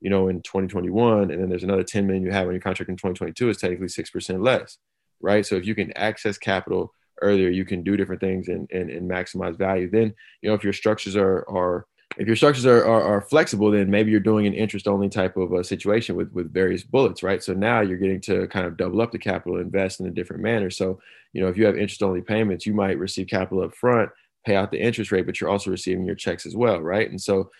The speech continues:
you know, it, it, it takes fiscally responsible people, but assuming you, you have the right, uh, F As in your corner, financial advisors in your corner, it's pretty much a deal that you don't really wanna pass up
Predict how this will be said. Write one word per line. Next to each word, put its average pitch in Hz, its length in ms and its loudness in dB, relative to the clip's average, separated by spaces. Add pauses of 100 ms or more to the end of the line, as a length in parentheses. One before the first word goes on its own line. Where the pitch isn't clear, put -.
(180)
you 98 120 -2
know, 92 180 2 (100)
it, - 180 -2
it, 90 260 -6
it 90 120 -6
takes 113 240 -2
fiscally 104 320 -2
responsible 95 420 -2
people, 127 340 -4
but 95 260 2
assuming 101 380 0
you, 92 240 2 (240)
you 95 120 -4
have 92 160 2
the 90 80 0
right, 95 320 2
uh, 85 260 -2
F 95 220 -2
As 101 200 4
in 87 60 -6
your 85 80 -4
corner, 92 220 -2
financial 95 360 0
advisors 90 280 0
in 87 100 -6
your 82 80 -8
corner, 90 360 -4 (280)
it's - 120 -12
pretty 151 160 -2
much 131 100 -4
a 92 60 -4
deal 101 160 2
that 95 120 0
you 95 80 -4
don't 90 160 0
really 87 160 -4
wanna 85 200 -6
pass 85 340 -6
up 95 220 0